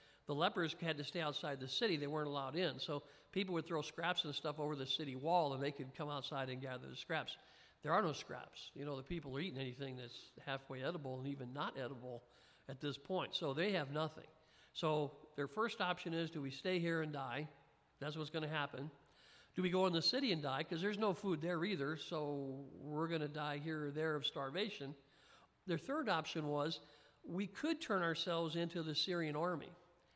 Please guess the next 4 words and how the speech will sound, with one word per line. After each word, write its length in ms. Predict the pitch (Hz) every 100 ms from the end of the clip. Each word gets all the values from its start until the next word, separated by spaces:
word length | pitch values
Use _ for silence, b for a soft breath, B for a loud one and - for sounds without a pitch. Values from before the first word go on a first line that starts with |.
| -
and 160 | 170
possibly, 960 | 165 - 302 320 - 180 147 143 131 156 - b b b b b - -
well, 140 | 214 180
possibly 960 | 180 - - - - 190 160 151 147